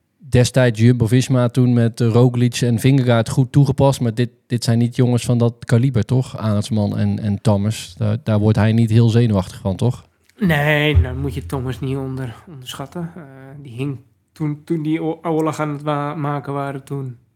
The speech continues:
Speaker 2: hing Thomas er ook gewoon aan. <laughs> Dus, eh, maar goed, nee, ja, het is niet, inderdaad geen, eh,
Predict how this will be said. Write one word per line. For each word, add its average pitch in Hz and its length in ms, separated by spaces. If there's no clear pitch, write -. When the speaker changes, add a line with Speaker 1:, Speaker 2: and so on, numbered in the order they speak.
Speaker 2:
hing 147 240
Thomas 147 320
er 147 120
ook 156 120
gewoon 170 160
aan. 180 240
<laughs> - 280
Dus, - 280
eh, 147 440
maar 139 100
goed, 143 240
nee, 139 220
ja, 120 180
het 113 160
is 123 120
niet, 131 160
inderdaad 127 400
geen, 127 320
eh, 131 600